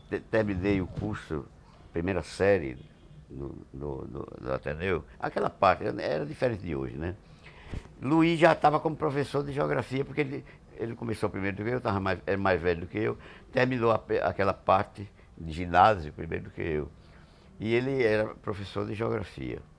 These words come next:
E foi meu professor de geografia. Foi contemporâneo como aluno e depois foi meu professor de geografia. Uma figura fabulosa, eu não esqueço nunca o Luiz. E quando nós estivemos presos, ele era no R O e eu no R-, no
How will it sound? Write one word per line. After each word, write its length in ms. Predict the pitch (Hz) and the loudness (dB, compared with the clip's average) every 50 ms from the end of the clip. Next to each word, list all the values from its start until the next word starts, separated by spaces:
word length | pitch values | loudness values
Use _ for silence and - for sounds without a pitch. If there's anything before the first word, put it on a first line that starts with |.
| - - | -18 -12
E 60 | - | -2
foi 180 | - 175 202 208 | 4 4 6 6
meu 140 | 185 - | 4 2
professor 260 | - 127 113 104 135 135 | -2 -2 -6 -6 -4 -4
de 60 | 139 | -2
geografia. 580 | 151 147 143 143 - - - - - - - - - - - - | 0 -2 -2 -2 -6 -10 -12 -12 -10 -10 -10 -12 -16 -20 -4 2
Foi 140 | - 170 170 | 2 2 4
contemporâneo 760 | 160 147 113 117 113 - 110 107 101 98 98 95 90 85 82 - - - - - - | 4 0 0 0 0 4 6 6 6 6 4 0 0 -4 -6 -8 -12 -20 -20 -12 -6
como 180 | 92 95 101 | -2 2 6
aluno 480 | 107 110 107 110 139 160 180 185 165 143 - - - - - | 6 6 6 6 2 0 0 -2 -4 -6 -8 -12 -20 -14 -10
e 100 | - 123 | -6 -4
depois 340 | 131 135 127 - 113 113 104 | -2 -2 -2 -2 -4 -4 -2
foi 100 | 120 127 | -2 -4
meu 120 | 127 127 | -4 -4
professor 280 | - 113 104 - 107 107 | -6 -8 -8 -6 -6 -6
de 80 | 101 101 | -4 -4
geografia. 600 | 104 107 107 107 104 98 - - - 110 104 - - - - - - | -4 -2 -2 -4 -4 -8 -10 -10 -10 -10 -10 -12 -16 -20 -20 -16 -6
Uma 160 | - 196 180 | 0 0 0
figura 320 | 160 175 170 156 156 143 | 0 0 -2 -2 -2 -2
fabulosa, 640 | 123 113 131 127 123 120 104 98 98 98 98 95 101 | 0 0 -2 -2 0 0 0 2 2 2 2 0 -2
eu 60 | 98 | -4
não 280 | 95 92 - 69 76 82 | -4 -4 -6 -6 -8 -8
esqueço 360 | 87 - - 95 90 - - 80 | -8 -8 -4 -6 -6 -4 -4 -6
nunca 180 | 82 82 - | -6 -6 -6
o 60 | 82 | -6
Luiz. 340 | 82 80 71 65 64 - - - - - - - - - - - - - - - - | -6 -4 -4 -4 -6 -8 -12 -18 -20 -20 -20 -20 -20 -20 -20 -20 -20 -20 -18 -10 -4
E 640 | - 127 143 151 160 165 165 165 170 170 165 - - - - - - - - - - - - - - | 0 2 4 6 6 8 8 10 10 8 6 4 0 -14 -20 -20 -20 -20 -20 -20 -20 -20 -20 -6 0
quando 240 | 127 131 131 123 | 0 2 2 2
nós 260 | 113 107 101 95 90 - | 4 4 4 4 4 2
estivemos 380 | - 90 80 82 85 85 82 | -2 -2 0 0 0 -2 -4
presos, 380 | - - - 120 135 131 113 113 | -8 -6 0 2 2 2 2 2
ele 220 | 113 113 107 104 | 2 2 2 2
era 160 | 104 101 98 | 0 -2 -2
no 180 | 101 101 107 107 | -2 -2 -2 -2
R 240 | 104 107 110 104 104 | 0 0 0 0 0
O 260 | 101 104 110 110 104 | 2 2 2 0 -2
e 140 | 87 95 95 | -4 -4 -4
eu 140 | 92 92 92 | -4 -4 -6
no 120 | 95 90 | -6 -6
R-, 300 | 92 87 78 76 78 - - | -6 -6 -6 -8 -10 -12 -14
no 420 | - 80 80 78 78 73 - - | -12 -8 -8 -6 -6 -6 -8 -10